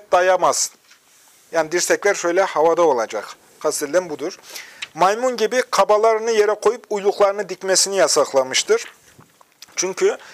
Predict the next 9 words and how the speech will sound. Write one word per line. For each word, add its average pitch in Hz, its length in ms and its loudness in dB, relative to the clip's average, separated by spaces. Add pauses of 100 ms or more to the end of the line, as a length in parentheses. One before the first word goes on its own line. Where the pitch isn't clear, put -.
(100)
yukarıda 185 360 0
geçtiği 185 260 -2
üzere 156 300 0
Ebu 170 140 -2
Hureyre 180 240 2
radıyallahu 170 300 2
anh 214 60 -4
şöyle 180 220 0
demiştir. - 420 -4